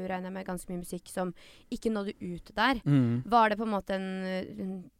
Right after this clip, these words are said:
Speaker 1: tvilende periode hvor det var sånn, «Ah, vil jeg det her? Skal jeg det her?» Satt du liksom og ventet på, «Når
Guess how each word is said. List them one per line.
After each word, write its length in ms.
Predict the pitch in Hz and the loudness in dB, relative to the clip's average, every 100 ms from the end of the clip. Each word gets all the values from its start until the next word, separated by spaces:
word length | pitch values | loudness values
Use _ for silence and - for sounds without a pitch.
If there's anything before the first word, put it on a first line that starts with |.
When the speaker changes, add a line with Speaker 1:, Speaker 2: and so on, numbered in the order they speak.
| - - - | -20 -20 -10
Speaker 1:
tvilende 400 | 233 214 185 175 | -4 -2 -2 -4
periode 280 | 180 185 185 | -4 -4 -4
hvor 100 | 175 | -4
det 40 | |
var 80 | 170 | -4
sånn, 180 | - - | -4 -8
«Ah, 180 | - - | -10 -8
vil 220 | 196 180 | -4 -2
jeg 100 | 170 | -2
det 80 | 175 | -2
her? 220 | 175 175 | -2 -2
Skal 300 | 170 185 175 | -2 0 0
jeg 80 | 175 | 0
det 80 | 175 | -2
her?» 340 | 175 175 175 - - _ _ - | -2 0 -2 -6 -20 _ _ -16
Satt 180 | - 240 | -4 -2
du 60 | 233 | 0
liksom 200 | 220 220 | 0 0
og 80 | 202 | 0
ventet 180 | 190 | 0
på, 120 | 190 185 | 0 -2
«Når 380 | 190 190 190 | 2 2 2